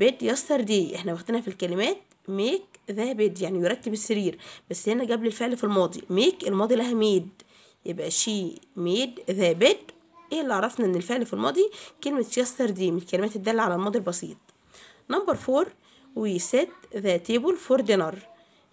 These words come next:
هنا احنا خدنا الفعل اللي بيجي مع the table هو set، بمعنى يجهز المائدة أو يعد المائدة. We set the table for lunch، يعني نحن نجه-،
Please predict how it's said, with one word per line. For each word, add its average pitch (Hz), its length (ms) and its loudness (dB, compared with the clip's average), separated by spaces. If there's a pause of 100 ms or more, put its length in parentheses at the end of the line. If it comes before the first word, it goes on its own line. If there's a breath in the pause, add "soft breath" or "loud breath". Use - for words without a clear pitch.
هنا 202 120 0
احنا 185 200 -8
خدنا 190 260 -2
الفعل 185 300 0
اللي 180 220 -8
بيجي 190 260 -2
مع 175 360 2
the 185 160 -8
table 254 380 0
هو 240 200 2
set، - 440 -6 (100)
بمعنى 180 400 -4
يجهز 196 520 -4
المائدة 233 520 -4 (400 loud breath)
أو 170 200 -4 (260)
يعد 220 340 0
المائدة. 202 440 0 (360 loud breath)
We 180 140 0
set 214 240 -2 (400)
the 175 180 2 (100)
table 190 240 0 (100)
for 190 80 -2
lunch، 247 360 0
يعني 180 160 0
نحن 202 300 -4
نجه-، 202 320 -6